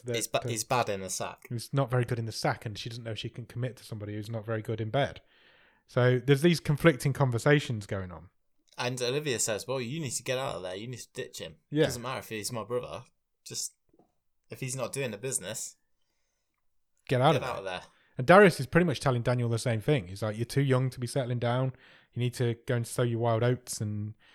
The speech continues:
Speaker 1: shop around a bit."
Speaker 2: Yeah,
Speaker 1: And
Speaker 2: he, he, he quite amusingly compares them to pizza, doesn't he?
Speaker 1: He
Speaker 2: Women.
Speaker 1: does, yeah. Cut from there.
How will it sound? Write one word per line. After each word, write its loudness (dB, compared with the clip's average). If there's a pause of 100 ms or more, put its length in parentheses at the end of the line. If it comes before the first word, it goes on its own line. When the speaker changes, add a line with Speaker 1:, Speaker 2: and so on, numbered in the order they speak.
(220)
Speaker 1:
shop 2
around 6
a 2
bit." 2 (1300)
Speaker 2:
Yeah, 0
Speaker 1:
And -2
Speaker 2:
he, -8 (100)
he, -10 (260)
he -6
quite -2
amusingly 0
compares -6
them -10
to -20
pizza, -10
doesn't -12
he? -8
Speaker 1:
He -6
Speaker 2:
Women. 0
Speaker 1:
does, -8
yeah. 2 (260)
Cut 4
from 6
there. 8